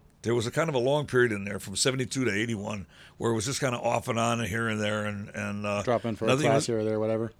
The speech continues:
Speaker 1: In what?
Speaker 2: Just drop in for a class here or there if you wanted to.
Speaker 1: Yeah, yeah, and I, I, I actually, I was, I was, I was going, uh, to West L A pretty steady,
Speaker 2: Hmm.
Speaker 1: and I was teaching down there. Yeah, I remember there was a, a few years down there. I was, I was actually teaching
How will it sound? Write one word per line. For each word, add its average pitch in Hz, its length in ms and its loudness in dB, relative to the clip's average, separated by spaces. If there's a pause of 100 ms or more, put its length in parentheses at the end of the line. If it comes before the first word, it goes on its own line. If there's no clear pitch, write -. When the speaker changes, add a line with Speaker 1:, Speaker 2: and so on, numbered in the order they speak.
(220)
Speaker 1:
In 117 140 2
what? 139 200 2 (240)
Speaker 2:
Just 123 180 -2
drop 123 240 2
in 120 120 -2
for 120 140 0
a 110 40 -2
class 123 280 2
here 120 160 -2
or 113 40 -2
there 117 120 0
if 107 80 -4
you 113 60 -4
wanted 117 220 -2
to. 123 160 0 (200)
Speaker 1:
Yeah, 160 540 4
yeah, 190 420 10
and 190 200 6
I, 202 240 6
I, 220 120 6
I 190 240 6
actually, 190 400 4
I - 40 6
was, 143 180 2
I 143 120 2
was, 131 280 2
I 127 280 -2
was 156 120 0
going, 170 300 2
uh, 123 100 0
to 135 140 0
West 127 240 4
L 127 140 2
A 120 60 2
pretty 123 180 -2
steady, 104 360 0 (280)
Speaker 2:
Hmm. 123 140 -4 (220)
Speaker 1:
and 131 100 0
I 131 40 4
was 131 120 2
teaching 156 340 0
down 101 180 0
there. 123 340 -2
Yeah, 127 140 -4
I - 20 -2
remember 127 240 -2
there 127 100 0
was 107 160 -2
a, 104 180 -4
a 90 40 -6
few 143 180 -4
years 123 280 -2
down 104 160 -4
there. 101 120 -4
I 107 40 -4
was, 92 140 -6
I 104 100 -8
was 104 120 -6
actually 113 260 -6
teaching 104 360 -10